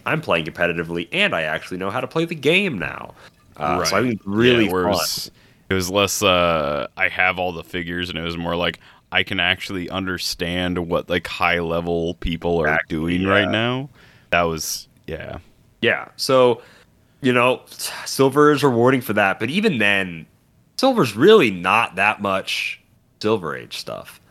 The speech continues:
Speaker 1: That's kind of, honestly, the problem, and kind of why I like,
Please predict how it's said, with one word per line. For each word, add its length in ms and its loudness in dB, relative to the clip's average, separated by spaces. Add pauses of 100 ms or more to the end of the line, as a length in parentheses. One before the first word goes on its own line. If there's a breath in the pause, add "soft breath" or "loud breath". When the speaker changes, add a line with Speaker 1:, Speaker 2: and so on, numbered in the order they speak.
(200)
Speaker 1:
That's 280 2
kind 220 -4
of, 300 -8
honestly, 380 -6
the 80 -10
problem, 360 -2
and 120 -8
kind 200 -2
of 100 -2
why 200 2
I 40 0
like, 440 -2